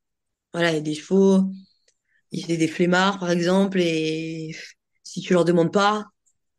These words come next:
ils vont pas te donner. C'est, c'est comme ça. Moi, euh, la plupart de mes chevaux, ils sont froids. Voilà, euh, si je leur demande pas, ils me donnent pas.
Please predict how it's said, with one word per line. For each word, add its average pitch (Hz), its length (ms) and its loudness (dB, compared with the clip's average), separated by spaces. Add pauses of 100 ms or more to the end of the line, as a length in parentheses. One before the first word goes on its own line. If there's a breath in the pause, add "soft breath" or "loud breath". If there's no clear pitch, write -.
(100)
ils 185 80 -2
vont 180 100 2
pas 175 120 2
te 165 40 -6
donner. 190 500 2
C'est, - 180 -18 (140)
c'est - 140 -6
comme 160 100 0
ça. 180 260 0 (960)
Moi, 165 340 0
euh, 151 300 -10
la 160 80 -10
plupart 165 200 -2
de 160 60 2
mes 156 80 0
chevaux, 208 200 0
ils 190 80 2
sont 190 120 -4
froids. - 460 -2 (480 loud breath)
Voilà, 160 220 -4
euh, 147 140 -10
si 160 240 -6
je 151 100 -6
leur 160 140 2
demande 156 260 -2
pas, 190 280 2 (840)
ils 170 80 -2
me 165 40 0
donnent 151 120 -2
pas. 143 200 -4